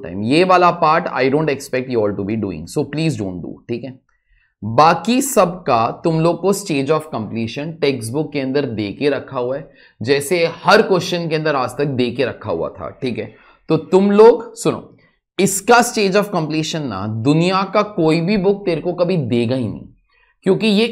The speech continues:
इम्प्लाइड होता है, तो वो हम लोग बाद में सोचेंगे। They will never ever give you, जैसे तुम लोग को याद होएगा केजीज वाले क्वेश्चन के अंदर वो लोग तुम लोग को मटेरियल का stage of completion कभी भी नहीं देगा, ओके,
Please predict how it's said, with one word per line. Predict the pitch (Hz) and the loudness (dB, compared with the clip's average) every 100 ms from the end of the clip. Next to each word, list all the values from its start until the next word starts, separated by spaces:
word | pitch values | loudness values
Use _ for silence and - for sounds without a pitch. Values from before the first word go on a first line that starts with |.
| 185 | 0
इम्प्लाइड | 175 170 160 180 165 | -2 0 4 4 6
होता | 135 98 101 | 2 0 -8
है, | 87 | -8
तो | - 175 | -2 2
वो | 202 | 4
हम | 202 180 | 4 6
लोग | 220 170 | 6 6
बाद | 135 131 143 | 4 4 2
में | 143 | -2
सोचेंगे। | - 101 110 123 | -4 -8 -6 -4
They | 143 208 | 2 4
will | 262 | 4
never | 180 208 262 269 | 4 6 8 8
ever | 233 220 | 6 4
give | 202 185 | 2 0
you, | 135 - - - | -2 -6 -14 -6
जैसे | 151 160 214 | 0 4 4
तुम | 214 | 4
लोग | 214 214 | 2 6
को | 208 | 6
याद | 180 175 | 6 4
होएगा | 156 135 156 | 2 0 -4
केजीज | - 170 156 185 214 170 | -2 0 2 2 0 2
वाले | 160 160 | 0 0
क्वेश्चन | 151 120 143 131 | -2 -4 -8 -8
के | 113 | -6
अंदर | 101 135 | -4 -2
वो | 147 | 0
लोग | 175 190 | 0 0
तुम | 202 | -2
लोग | 202 190 | -2 2
को | 214 | 2
मटेरियल | 156 131 151 170 190 | 2 -2 -2 0 0
का | 208 | -2
stage | 190 185 175 | -4 -4 -2
of | 190 196 | -2 -2
completion | 180 160 185 175 165 | -6 -6 -6 -6 -4
कभी | 180 220 | -2 0
भी | 226 | 0
नहीं | 214 | 0
देगा, | 131 87 85 - - | -4 -6 -14 -12 -2
ओके, | 120 123 | -2 -2